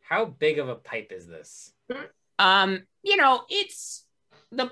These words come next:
Speaker 2: the pipe itself is probably about, like, seven feet in diameter when it gets to the top. So, uh, you know, once you get up, you can stand up and walk through it. You don't have to crawl awkwardly or anything like that, but,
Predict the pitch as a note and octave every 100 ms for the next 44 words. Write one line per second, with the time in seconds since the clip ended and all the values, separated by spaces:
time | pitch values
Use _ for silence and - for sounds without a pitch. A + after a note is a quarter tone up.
0 | - A#3 - C4 B3 A#3+ - G#3+ G3+ F#3+
1 | F3+ F3+ F3 E3 - E3+ F3 F3 E3 D#3
2 | D3+ D3 - _ _ _ _ _ - C#3
3 | C3+ - D3 C#3+ C#3 C#3 C#3+ B2+ A#2+ A2
4 | G#2 G#2 G#2 G2+ G2 F#2+ - _ _ -
5 | A2 G2+ - - G2+ F#2+ - D#2 - -
6 | A#2 G#2+ G#2+ G#2+ _ _ _ - C3+ C#3+
7 | C#3+ A#3+ D3+ A#2 E3 B3+ B3 F3+ E3 F3+
8 | D#3 D#3+ D#3+ E3 - - - B2+ C3 A#2+
9 | A#2 G#2 G2+ G2+ G2+ F#2 - - G2+ D#2+
10 | C#2+ - - A2 B2 A#2+ B2 G2+ F#2 _
11 | G2+ G2 F#2+ F#2+ - _ _ _ _ _
12 | _ _ _ _ - G#2+ A2 G2+ E2+ F2+
13 | F2+ F2 E2+ F2+ F#2 F2 E2 - C#2+ -
14 | - F#2+